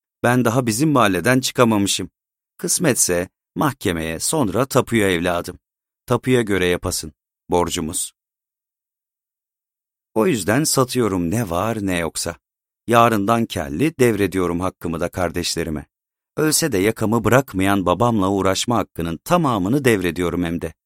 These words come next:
Varsın onu öyle, beni böyle bilsinler. Nankör evlat bellesinler. Ne olacak? Bir sayfiye evine yerleşeceğim. Denize nazır olmasa da ucundan kıyısından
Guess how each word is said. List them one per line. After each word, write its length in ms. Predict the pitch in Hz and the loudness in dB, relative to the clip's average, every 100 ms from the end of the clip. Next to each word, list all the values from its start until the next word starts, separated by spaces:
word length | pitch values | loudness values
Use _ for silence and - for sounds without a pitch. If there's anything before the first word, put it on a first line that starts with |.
| _ _ _ - | _ _ _ -2
Varsın 380 | 107 87 - 117 | 0 2 -2 -2
onu 320 | 87 85 78 | -4 -4 -2
öyle, 540 | 143 139 76 76 104 - _ _ 87 | 0 2 0 -4 -6 -8 _ _ -10
beni 360 | 65 90 120 - _ 127 | -8 -8 -8 -12 _ 2
böyle 340 | 101 87 73 | 2 2 -2
bilsinler. 580 | 85 - 80 78 87 - _ _ _ - | -2 -4 -4 -6 -8 -16 _ _ _ -4
Nankör 400 | 101 104 - 160 | 0 0 2 2
evlat 400 | 127 110 107 - | 4 4 0 0
bellesinler. 680 | 95 90 87 85 76 69 - _ - | 0 0 0 -4 -6 -10 -16 _ -6
Ne 80 | |
olacak? 420 | 190 175 110 107 - _ _ _ _ _ _ _ - | -2 -2 -2 -6 -10 _ _ _ _ _ _ _ -4
Bir 120 | 117 | -2
sayfiye 520 | - 131 98 82 110 | 2 2 0 2 2
evine 280 | 143 117 107 | 4 4 4
yerleşeceğim. 760 | 92 85 87 - 85 90 80 - _ _ _ - | 2 0 -2 -4 -6 -6 -8 -16 _ _ _ 0
Denize 340 | 101 107 117 | 2 2 2
nazır 340 | 113 92 87 113 | 2 0 0 2
olmasa 480 | 160 117 85 73 64 | 4 4 0 -2 0
da 160 | 151 - _ - | 0 -2 _ -4
ucundan 560 | 165 160 135 80 80 - | -2 0 0 -2 -4 -6
kıyısından 760 | 180 156 110 87 78 73 95 | 0 0 0 -2 -4 -4 -6